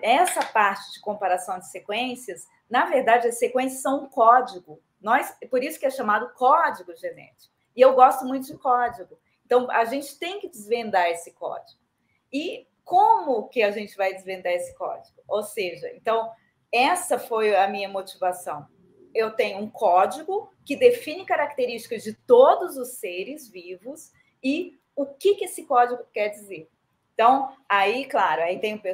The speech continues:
os biólogos, então a gente tem, é, eh, trabalha com biólogos, trabalha com matemáticos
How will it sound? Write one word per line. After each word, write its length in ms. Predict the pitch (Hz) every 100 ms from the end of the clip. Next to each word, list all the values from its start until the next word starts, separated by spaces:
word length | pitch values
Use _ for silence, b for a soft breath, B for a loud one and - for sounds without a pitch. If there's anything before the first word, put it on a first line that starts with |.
| 185 190
os 160 | 190
biólogos, 680 | - 202 185 214 269 277 240
então 200 | 214 208
a 40 | 196
gente 320 | 208 - -
tem, 460 | 226 262 294 294 -
é, 380 | 202 190 185 180 180 -
eh, 220 | 165 165 165
trabalha 360 | 180 185 214 214
com 140 | 208
biólogos, 880 | 185 165 160 170 196 220 233 247 - -
trabalha 360 | 226 190 208 226
com 120 | 240
matemáticos 1400 | 220 226 240 208 185 170 175 185 - 247 285 330 -